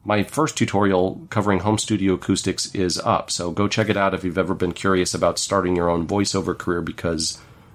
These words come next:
in my opinion, that's the perfect place to get started. And please, whatever you do, subscribe to my channel. Just do it. It's really difficult to get subscribers as opposed to followers on other social media, and so it would mean a lot to me.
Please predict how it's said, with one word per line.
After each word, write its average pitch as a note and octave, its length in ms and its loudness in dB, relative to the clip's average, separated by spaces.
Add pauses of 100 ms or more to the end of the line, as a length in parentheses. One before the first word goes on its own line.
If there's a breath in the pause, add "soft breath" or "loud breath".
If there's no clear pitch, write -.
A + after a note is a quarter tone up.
in G2+ 100 0
my B2 160 0
opinion, A2+ 400 0
that's G2+ 240 -2
the G2+ 200 -2
perfect G#2+ 420 -6
place G2 180 0
to F#2+ 100 -4
get F2 140 -2
started. - 480 -2 (540 soft breath)
And A2 120 4
please, F#2+ 460 2
whatever A#2+ 500 0
you F2+ 160 2
do, E2 400 0 (400 soft breath)
subscribe C#3+ 460 -2
to F#2+ 60 -2
my E2 160 0
channel. F#2+ 580 -2 (440)
Just - 220 -2
do F2 160 2
it. F2+ 220 -2 (720)
It's A#2 220 -2
really C3+ 200 2
difficult G#2+ 340 0
to G#2+ 60 0
get G2 180 0
subscribers F#2 720 0
as F2 120 0
opposed F#2 300 0
to F2+ 320 0
followers F2+ 520 2
on F2+ 120 4
other F2+ 180 2
social F2+ 300 -2
media, F2+ 480 2
and F2 280 -2
so F2 420 0
it E2+ 80 -2
would G2 160 2
mean A2 180 2
a F#2+ 60 4
lot F2+ 240 2
to - 80 -4
me. F2+ 300 0